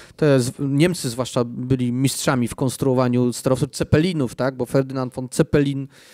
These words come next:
mm, e, był tutaj jednym z pionierów.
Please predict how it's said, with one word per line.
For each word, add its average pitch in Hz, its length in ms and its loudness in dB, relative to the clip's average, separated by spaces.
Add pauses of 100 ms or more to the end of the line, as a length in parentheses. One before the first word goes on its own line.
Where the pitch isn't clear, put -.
(320)
mm, 131 760 -6
e, 143 60 -4
był 143 120 2
tutaj 151 260 2
jednym 143 220 2
z - 80 -4
pionierów. 139 640 2